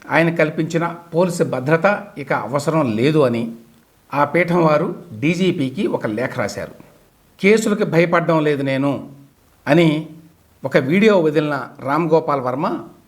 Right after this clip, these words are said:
పోలీసులకు మాత్రం దొరకడం లేదు. ఈ వార్తా కథనాల మీద ఇవాల్టి విశ్లేషణ. ముందుగా రామ్ గోపాల్ వర్మ వ్యవహారం. ఈయన మీద ప్రకాశం జిల్లా పోలీసులో ఒక కేసు నమోదు చేయటం, దానికి సంబంధించి రెండుసార్లు నోటీస్ ఇవ్వడం,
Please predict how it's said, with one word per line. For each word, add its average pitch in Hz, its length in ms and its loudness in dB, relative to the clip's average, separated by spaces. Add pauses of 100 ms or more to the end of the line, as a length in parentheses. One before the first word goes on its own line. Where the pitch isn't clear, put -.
(540)
పోలీసులకు 226 440 4
మాత్రం 143 380 -4
దొరకడం 113 320 -4
లేదు. 85 280 -10 (600)
ఈ 151 120 4
వార్తా 156 380 4
కథనాల 139 460 -2
మీద 127 280 -4 (760)
ఇవాల్టి 117 340 -6
విశ్లేషణ. 98 540 -6 (580)
ముందుగా 165 720 2 (280)
రామ్ 147 340 -2
గోపాల్ 143 300 0
వర్మ 117 240 -6
వ్యవహారం. 98 480 -4 (680)
ఈయన 185 160 2
మీద 202 120 4
ప్రకాశం 170 420 2
జిల్లా 160 220 2
పోలీసులో 151 340 -4
ఒక 131 80 -6
కేసు 139 200 -2
నమోదు 135 320 -2
చేయటం, 147 320 -4 (720)
దానికి 156 260 0
సంబంధించి 165 360 0
రెండుసార్లు 151 400 0
నోటీస్ 139 320 -2
ఇవ్వడం, 135 380 -4